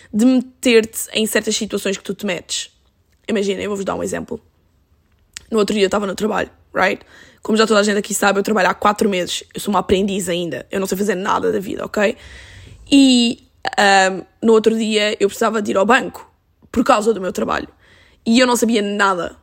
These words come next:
ok? E, ah, no escritório disseram-me simplesmente, "Vais ao banco e nós precisamos de pedir isto no banco. Ah, vai e descobre."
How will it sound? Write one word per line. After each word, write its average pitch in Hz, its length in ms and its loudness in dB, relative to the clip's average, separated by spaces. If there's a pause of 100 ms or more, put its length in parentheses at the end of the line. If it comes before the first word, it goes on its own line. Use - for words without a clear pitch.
(160)
ok? 196 360 0 (680)
E, 226 640 4 (920)
ah, 202 360 4
no 208 160 4
escritório 214 640 2
disseram-me 208 360 0
simplesmente, 190 540 -6
"Vais 196 240 2
ao 311 100 6
banco 240 440 -2 (320)
e 247 120 2
nós 247 180 2
precisamos 226 360 -2
de - 80 -18
pedir 208 320 -2
isto 202 240 -2
no 220 60 2
banco. 190 440 -4 (380)
Ah, 175 460 2 (240)
vai 202 340 4
e 180 60 -10
descobre." - 440 -2